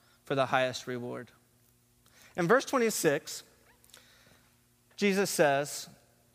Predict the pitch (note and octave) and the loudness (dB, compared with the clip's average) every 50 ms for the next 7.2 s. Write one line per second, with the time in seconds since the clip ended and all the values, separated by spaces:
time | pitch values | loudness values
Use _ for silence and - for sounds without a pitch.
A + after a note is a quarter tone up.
0 | _ _ _ - F3 E3 - A3+ B3+ C4 A#3+ A3+ A3 G3+ - - F#3 F3 E3+ - | _ _ _ 0 0 2 2 2 2 0 0 0 -2 -2 0 0 0 0 0 -4
1 | - - D3+ C#3 C#3 C#3 C#3 C#3+ E3 D#3 G3 G3+ G3+ G#3+ - D3+ E3+ G3 G#3 G#3 | -6 -4 -4 -2 -2 -2 0 0 0 0 2 2 2 2 2 0 0 0 0 0
2 | E3 F#3+ F#3+ E3 F#3 F3+ F#3 F3+ - - E3+ E3 E3+ F3+ G3+ G3+ F3+ D#3 C#3 C3+ | 0 -2 0 0 0 -2 -2 -2 -2 0 2 2 2 2 0 0 0 0 0 0
3 | C3 B2+ C3+ D3 E3 D#3+ C#3+ C#3+ D3+ D#3 E3+ F3 - G3+ G3+ F#3 - - D#3 C#3 | 0 0 0 -2 -2 -4 0 2 2 2 2 0 -2 -4 -6 -4 -2 -2 0 0
4 | C3+ C#3 C3+ C#3 B2+ D#3+ F3+ F#3+ G#3 F3+ F#3 G3 F3 F3 - E3 D#3+ D#3+ D#3+ D3+ | 0 0 -2 -2 -2 -2 -2 0 -2 -2 -2 -2 -4 -2 -2 -2 -2 -2 -2 -2
5 | C#3 B2+ B2+ B2+ C3+ - - - - - - - - - - G#3 G3+ - - E3+ | -2 0 -2 -2 -4 -6 -12 -20 -20 -20 -20 -20 -20 -4 -2 -2 -2 -2 -2 0
6 | D#3+ D3+ D3 - - D3+ C#3+ C#3 C#3 C3+ C3+ C3 C#3+ C3+ - F3 E3+ D#3+ D3 - | 2 2 2 2 -2 -4 -4 -2 0 -2 -2 -2 -4 -4 -2 0 0 0 0 -4
7 | - - - | -8 -12 -12